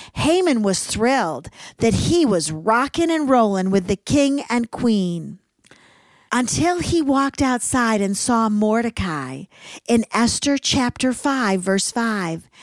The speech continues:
Then Haman went out that day glad and pleased of heart. But when Haman saw Mordecai in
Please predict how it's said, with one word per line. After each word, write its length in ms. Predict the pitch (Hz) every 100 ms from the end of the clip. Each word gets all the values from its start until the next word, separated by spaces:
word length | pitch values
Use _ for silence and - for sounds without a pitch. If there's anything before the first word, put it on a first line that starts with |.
| - - -
Then 220 | 226 226
Haman 500 | 185 254 294 302 269
went 160 | 262
out 280 | 262 262 277
that 260 | 226 202 -
day 220 | 220 202
glad 520 | 190 202 220 240 185
and 160 | 180 175
pleased 380 | - 233 214 208
of 120 | -
heart. 460 | 226 220 185 - - - - -
But 140 | - 240
when 140 | 247
Haman 440 | 240 254 302 302 285
saw 280 | - 285 254
Mordecai 840 | 226 247 285 277 - 220 202 185 - _ -
in 320 | 349 381